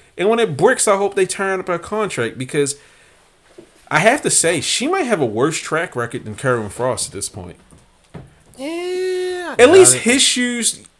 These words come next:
Speaker 1: inspire conversation. Her
Speaker 2: Uh,
Speaker 1: shoes don't do shit for, like, for anybody.
Speaker 2: I think they just don't do shit for the culture. Like, like,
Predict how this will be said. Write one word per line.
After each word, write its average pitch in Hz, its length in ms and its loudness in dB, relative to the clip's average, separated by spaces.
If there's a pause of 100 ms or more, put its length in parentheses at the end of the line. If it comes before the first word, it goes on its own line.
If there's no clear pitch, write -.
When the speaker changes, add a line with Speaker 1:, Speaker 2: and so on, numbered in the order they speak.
(120)
Speaker 1:
inspire 156 580 4
conversation. 117 800 -2 (1500)
Her 208 140 8
Speaker 2:
Uh, 254 40 4
Speaker 1:
shoes 254 480 2
don't 156 340 2
do 147 160 0
shit - 500 -4
for, 127 340 0 (320)
like, 147 160 0
for - 140 0
anybody. 185 540 0 (2750)
Speaker 2:
I 196 100 4
think 220 240 4
they 180 100 4
just 143 200 -2
don't 123 140 2
do 107 120 -4
shit 98 260 -8
for 104 100 -8
the 87 80 -10
culture. - 440 -10 (120)
Like, 147 440 2 (760)
like, 127 240 -2